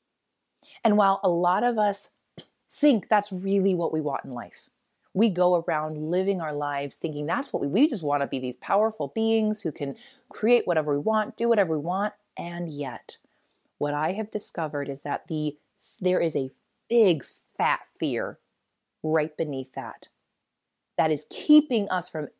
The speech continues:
ever actually realizing it. And now I'm obviously not speaking for everyone, because there are some incredible, powerful people out there who have,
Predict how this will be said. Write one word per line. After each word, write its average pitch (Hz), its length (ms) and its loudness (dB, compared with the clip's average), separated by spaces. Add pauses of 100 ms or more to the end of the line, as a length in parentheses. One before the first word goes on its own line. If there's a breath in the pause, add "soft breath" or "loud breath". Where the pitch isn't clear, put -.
(120)
ever 160 520 2 (1080)
actually 175 460 -2
realizing 143 680 -4
it. - 120 -10 (340)
And 151 80 -6
now 143 140 -2
I'm 151 180 -6 (160)
obviously 180 520 0
not 147 160 -6
speaking 156 340 -6
for 151 160 -6
everyone, 139 480 -4
because 151 320 -10
there 170 200 -2
are 165 120 -2
some 151 220 -10
incredible, 160 960 -4 (440 soft breath)
powerful 208 460 -2
people 165 380 -4
out 143 120 -6
there 143 220 -4
who 170 140 0
have, 156 160 -2